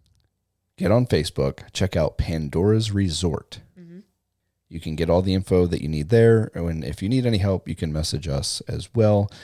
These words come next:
Speaker 1: And, um, other exciting news, I finally got the website kinda halfway done or
Speaker 2: It looks
Speaker 1: up
Speaker 2: good. You did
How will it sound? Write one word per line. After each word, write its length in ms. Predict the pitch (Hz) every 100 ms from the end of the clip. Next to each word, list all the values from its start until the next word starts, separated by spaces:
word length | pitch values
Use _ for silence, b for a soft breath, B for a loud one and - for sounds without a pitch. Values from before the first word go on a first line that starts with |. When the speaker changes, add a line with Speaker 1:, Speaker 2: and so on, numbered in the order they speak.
| B B B
Speaker 1:
And, 420 | - 87 82 80 - -
um, 360 | 78 71 69 -
other 180 | 127 117
exciting 360 | - 95 82
news, 280 | 80 82 82 B B B
I 40 |
finally 260 | 107 - 185
got 200 | 110 -
the 80 | 85
website 580 | 80 78 - 73 67 -
kinda 340 | - 80 73
halfway 520 | 71 78 - 80 76
done 400 | 76 82 85 90 - -
or 200 | 76 73
Speaker 2:
It 80 | 339
looks 200 | - -
Speaker 1:
up 40 | -
Speaker 2:
good. 420 | 359 359 170 165
You 60 |
did 120 | 202